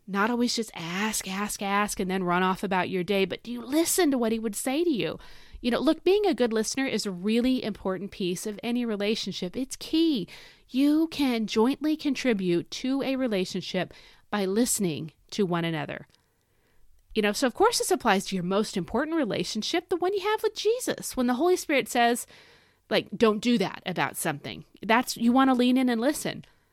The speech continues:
When you sense the Lord saying, "Don't drive that way," you want to listen and take the different route. When, you know, you, you know what I'm saying? Like when he says,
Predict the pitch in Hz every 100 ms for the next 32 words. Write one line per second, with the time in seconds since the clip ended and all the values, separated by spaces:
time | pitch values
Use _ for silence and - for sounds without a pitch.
0 | _ _ _ _ - 208 202 196 202 202
1 | - - 220 202 233 220 220 196 202 190
2 | 226 185 170 185 - 196 214 180 147 143
3 | 143 175 220 220 247 247 285 269 233 277
4 | - 285 262 - 254 - - 226 233 240
5 | 226 220 285 220 - - 190 185 185 180
6 | - - 214 - 220 294 254 294 302 339
7 | 214 - 247 285 240 - 214 208 202 220
8 | 196 -